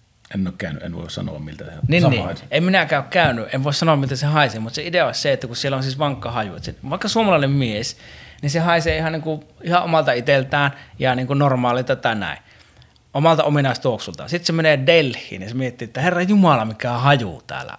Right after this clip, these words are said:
Speaker 2: on. Ja niinku, että onpa tämmönen tosi vankka haju, että tää varmaan tarttuu, huh, tää varmaan tarttuu vaatteisiin ja kaikki kännykkäänkin se tarttuu, näin. Sitten se tulee Suomeen ja se miettii, että uh, herra jumala, että kyllä mä haisen edelleenkin sille Delhille.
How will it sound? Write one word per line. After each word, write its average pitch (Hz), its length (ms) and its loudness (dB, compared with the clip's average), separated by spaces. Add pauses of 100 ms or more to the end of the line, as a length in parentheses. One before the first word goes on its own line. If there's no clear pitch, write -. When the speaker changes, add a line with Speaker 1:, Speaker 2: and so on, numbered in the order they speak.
(140)
Speaker 2:
on. - 60 -20 (340)
Ja 127 60 -6
niinku, 131 160 -2
että 202 120 -4
onpa 175 240 2
tämmönen 123 400 0
tosi 139 320 -2
vankka 113 320 -8
haju, 113 280 -6
että - 140 -14
tää 185 200 2
varmaan 190 340 4
tarttuu, 147 600 -4
huh, 202 340 6 (680)
tää 185 260 6
varmaan 185 460 8
tarttuu 165 500 2
vaatteisiin 127 720 0
ja 120 80 -6 (280)
kaikki 160 360 -2
kännykkäänkin 123 800 2
se 107 120 -12
tarttuu, 95 520 -12
näin. 123 220 -6 (380)
Sitten - 220 -8
se 180 60 -4
tulee 120 260 -2
Suomeen 160 540 0
ja 120 60 -6
se 139 80 -2
miettii, 135 380 -2
että 110 200 -4
uh, 143 80 2 (1080)
herra 160 160 -2
jumala, 185 340 4
että - 160 -8
kyllä 160 200 -2
mä 175 80 0
haisen 175 240 -2
edelleenkin 135 440 2
sille 131 180 -4 (120)
Delhille. 123 560 0